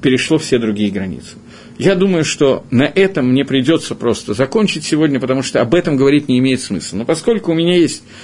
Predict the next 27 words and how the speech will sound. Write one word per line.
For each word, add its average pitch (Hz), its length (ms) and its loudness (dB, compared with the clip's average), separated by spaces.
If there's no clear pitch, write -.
еще 143 280 2
несколько 190 540 0
минут, 160 320 0
то 123 300 2
я 151 160 0
хочу, 175 320 -2
чтобы 175 220 -2
мы 180 180 0
сделали 160 480 2
секунд - 540 0
общее, 170 480 2
как 131 120 0
бы 127 60 -2
подвели 170 500 2
итоги 185 340 0
тому, 151 240 -2
что 143 200 -4
я 127 60 0
говорил. 117 340 -4
Потому 131 180 0
что 170 160 0
это 170 140 2
очень 151 240 0
важно. 98 440 -6
У - 60 0
нас 233 320 0
есть - 420 -4